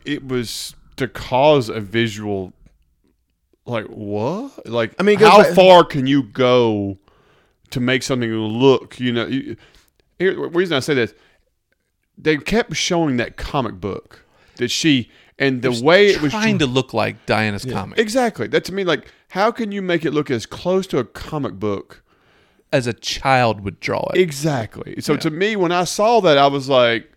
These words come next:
Speaker 1: "Oh, wow." And then I kept thinking about that comic book that she kept holding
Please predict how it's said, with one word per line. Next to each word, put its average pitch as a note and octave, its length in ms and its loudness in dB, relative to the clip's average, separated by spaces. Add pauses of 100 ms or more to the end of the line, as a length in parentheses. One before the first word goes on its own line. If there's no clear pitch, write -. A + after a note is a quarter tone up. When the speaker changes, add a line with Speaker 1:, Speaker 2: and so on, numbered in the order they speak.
(140)
Speaker 1:
"Oh, A2 220 -2
wow." F#2 560 -6 (560)
And C3+ 100 0
then D3+ 80 2
I D3 120 4
kept - 280 -2
thinking C3 300 -6
about A2 380 -2
that G2 200 -4
comic E3+ 380 -6
book G#2 300 -8
that G#2+ 120 -6
she A#2 200 -10
kept G#2 320 -8
holding F#2+ 520 -6